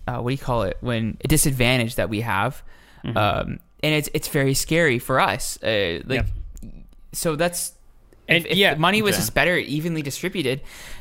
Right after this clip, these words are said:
Speaker 1: we wouldn't have, uh, such massive fears 'cause we'd have money to save. We'd have a bunch of
Speaker 2: Yeah.
Speaker 1: big savings. Okay,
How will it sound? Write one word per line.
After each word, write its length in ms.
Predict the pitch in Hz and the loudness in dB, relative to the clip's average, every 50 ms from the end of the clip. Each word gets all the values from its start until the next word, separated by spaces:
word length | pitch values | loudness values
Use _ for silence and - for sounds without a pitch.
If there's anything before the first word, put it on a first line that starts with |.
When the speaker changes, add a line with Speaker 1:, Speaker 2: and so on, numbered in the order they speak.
| - - - | -12 -4 0
Speaker 1:
we 180 | 151 156 170 | 2 4 4
wouldn't 380 | 165 156 151 180 190 196 190 - | 4 4 4 2 2 2 0 -4
have, 520 | - - - 143 151 175 180 180 160 - - - - - | -6 -4 0 2 4 4 4 2 0 -6 -12 -12 -10 -10
uh, 40 | - - | -8 -6
such 380 | - 160 - - 180 160 147 131 | -2 0 2 2 2 2 2 2
massive 360 | 147 147 160 170 - - 156 | 4 4 4 4 4 2 2
fears 260 | - - 226 196 - | 0 0 0 0 2
'cause 60 | - 151 | 2 4
we'd 120 | 151 147 | 4 6
have 200 | 143 165 175 165 | 6 6 4 4
money 300 | 151 139 131 139 165 175 | 4 4 4 4 4 4
to 140 | 170 165 139 | 2 2 0
save. 400 | - - - 135 147 139 175 175 | 0 0 0 2 2 2 4 4
We'd 100 | 151 143 | 2 2
have 180 | 143 143 131 123 | 2 0 0 0
a 40 | - | 2
bunch 200 | - 135 135 - | 2 2 2 0
of 60 | 113 | -2
Speaker 2:
Yeah. 60 | 107 | 0
Speaker 1:
big 220 | - 143 160 160 | 2 2 2 2
savings. 360 | - - - 139 151 170 165 - | 2 2 2 4 4 2 0 0
Okay, 340 | - 165 - 269 233 - | -2 0 2 2 2 2